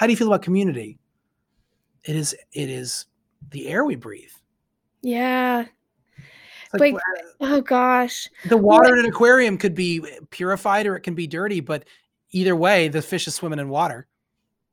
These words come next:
Speaker 1: right? Like
Speaker 2: Yeah. Well, and then thinking of,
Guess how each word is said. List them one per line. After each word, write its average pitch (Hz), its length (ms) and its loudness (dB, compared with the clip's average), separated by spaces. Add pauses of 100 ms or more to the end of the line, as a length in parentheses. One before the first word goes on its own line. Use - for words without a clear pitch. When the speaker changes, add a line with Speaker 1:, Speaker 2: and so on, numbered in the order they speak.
(360)
Speaker 1:
right? 147 240 -4
Like 147 200 -4 (920)
Speaker 2:
Yeah. 302 480 0
Well, 320 160 2
and 339 140 4
then 359 180 6
thinking 349 460 0
of, 285 260 2